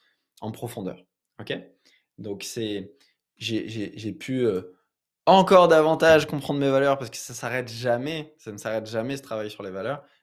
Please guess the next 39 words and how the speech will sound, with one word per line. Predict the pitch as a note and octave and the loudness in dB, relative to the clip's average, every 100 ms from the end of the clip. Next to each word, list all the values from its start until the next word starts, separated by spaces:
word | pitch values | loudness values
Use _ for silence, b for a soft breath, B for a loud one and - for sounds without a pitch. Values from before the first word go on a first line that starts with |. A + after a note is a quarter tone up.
| - | -18
et | G2+ | -12
de | G2 | -10
me | |
dire : « | G2+ C#3+ | -6 -6
Mais | A2 | -6
en | F2+ | -10
fait, | F2+ A#2 | -10 -10
euh, | F#2 E2 D#2+ | -10 -12 -12
non, | B2+ A2+ | -12 -12
il | F2+ | -14
y | |
a, | - _ _ | -18 _ _
il | F#2+ | -16
y | |
a | - | 0
pas | C3+ | 2
à | B2+ | 2
me | A#2 | -4
comparer. » | A2 G2 F#2+ F2+ - | -10 -8 -6 -8 -10
Et, | F#2+ F#2 F2+ F2+ _ _ - | -8 -4 -4 -8 _ _ -10
et | F2+ E2+ E2+ - _ - | -8 -8 -10 -14 _ -14
maintenant, | G#2 A2+ B2+ A#2+ D3 | -6 -4 -4 -6 -8
si | - A2+ | -10 -8
je | |
me | A#2+ | -8
compare, | A2 F#2+ A#2 C3+ B B - | -8 -6 -4 -6 B B -14
c'est | - | -2
par | A2+ | -2
rapport | A2+ A2+ | 0 -2
à | G2+ | -2
des | |
gens | G#2+ A#2 | -6 -10
qui | A#2 | -10
ont | F#2+ | -10
les | F#2+ | -8
mêmes | A#2+ D3+ | -6 -2
valeurs | D3 C3 | -2 -2
que | - | -8
moi | C3+ D#3 | -10 -8